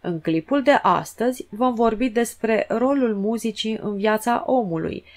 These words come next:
și vom analiza asemănările și deosebirile între muzica laică,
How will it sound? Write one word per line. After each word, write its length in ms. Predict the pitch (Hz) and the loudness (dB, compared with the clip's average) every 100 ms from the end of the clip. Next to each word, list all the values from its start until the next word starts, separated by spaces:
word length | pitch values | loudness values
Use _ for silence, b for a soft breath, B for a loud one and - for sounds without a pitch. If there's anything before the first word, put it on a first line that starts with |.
| B B B | B B B
și 220 | - 233 | -4 -2
vom 240 | 208 220 - | 2 2 2
analiza 760 | 214 202 185 180 175 220 233 - | 0 2 2 2 2 4 4 2
asemănările 960 | 247 240 214 180 170 214 254 247 233 | -2 0 -2 -2 0 0 0 0 -2
și 180 | 233 - | -2 -2
deosebirile 1000 | 190 202 175 175 170 165 247 262 254 262 254 B B | 0 2 2 2 -2 0 0 2 2 0 -2 B B
între 320 | B 220 214 202 | B -2 0 2
muzica 540 | 208 208 185 - 165 | 2 0 0 -2 0
laică, 680 | 165 180 233 226 240 240 | 2 2 2 2 -2 -2